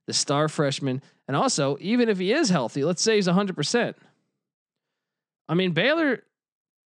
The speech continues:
how, how well can he perform against, against Baylor, who's a good defensive team? I know West Virginia is a great defensive team too,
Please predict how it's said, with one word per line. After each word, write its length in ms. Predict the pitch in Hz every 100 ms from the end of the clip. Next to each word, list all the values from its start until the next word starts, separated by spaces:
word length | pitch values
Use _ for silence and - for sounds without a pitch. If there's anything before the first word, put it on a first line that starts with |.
| _ _ _ _
how, 400 | 175 247 247 190 185
how 180 | 226
well 300 | 247 240 240
can 160 | 220 196
he 180 | 196 208
perform 640 | - 151 - 226 208 147
against, 500 | 139 160 147 - -
against 380 | 143 156 151 -
Baylor, 360 | 143 220 170
who's 280 | 143 135 135
a 100 | 127
good 200 | 135 156
defensive 440 | 165 165 233 165 143
team? 240 | 95 113
I 80 | 120
know 140 | 151
West 240 | 156 151 185
Virginia 240 | 156 165
is 80 | 143
a 40 |
great 200 | - 143
defensive 340 | 151 170 156 156
team 220 | 151 135
too, 260 | 233 147